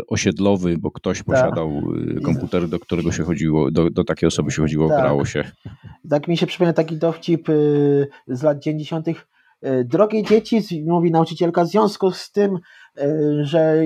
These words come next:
Speaker 2: jest informatyzacja szkół, to teraz będziemy liczyć na komputerach”.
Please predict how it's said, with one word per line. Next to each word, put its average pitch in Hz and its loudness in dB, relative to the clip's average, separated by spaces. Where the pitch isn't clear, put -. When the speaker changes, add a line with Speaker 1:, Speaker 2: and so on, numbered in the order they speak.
Speaker 2:
jest 170 0
informatyzacja 170 0
szkół, 214 -2
to 175 2
teraz 214 0
będziemy 202 2
liczyć 208 -4
na 185 0
komputerach”. 196 0